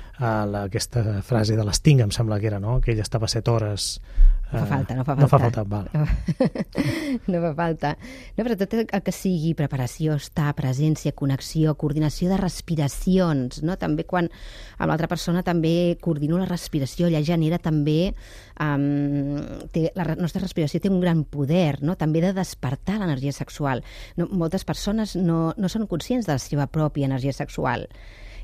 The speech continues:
Speaker 2: És, eh, quelcom molt desconegut i la pode-, la podem aprendre a, a despertar-la, a sentir-la, sentir com circula pel meu cos, que tot això requereix d'autoescolta. Si jo estic en la meva ment,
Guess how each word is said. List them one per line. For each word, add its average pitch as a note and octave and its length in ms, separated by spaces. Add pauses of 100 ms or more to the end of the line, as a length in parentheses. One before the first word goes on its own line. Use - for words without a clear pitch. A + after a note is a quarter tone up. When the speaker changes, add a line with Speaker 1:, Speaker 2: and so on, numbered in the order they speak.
Speaker 2:
És, D#3+ 160
eh, D#3 640
quelcom D#3+ 460 (100)
molt F3 240
desconegut D#3+ 840 (280)
i E3 100
la D#3+ 80
pode-, D#3 220
la E3+ 100
podem D3+ 240
aprendre E3 400
a, E3 240
a D3+ 80
despertar-la, D#3 920 (300)
a D#3 200
sentir-la, D#3+ 1040 (160)
sentir D#3+ 320
com F3 140
circula E3+ 400
pel D3+ 160
meu C#3 260
cos, E3+ 580 (220)
que F3+ 160
tot G#3 160
això G3+ 460 (340)
requereix E3 800
d'autoescolta. E3 840
Si D#3+ 200
jo G3 80
estic - 280
en G3+ 140
la E3+ 80
meva E3+ 300
ment, F3 340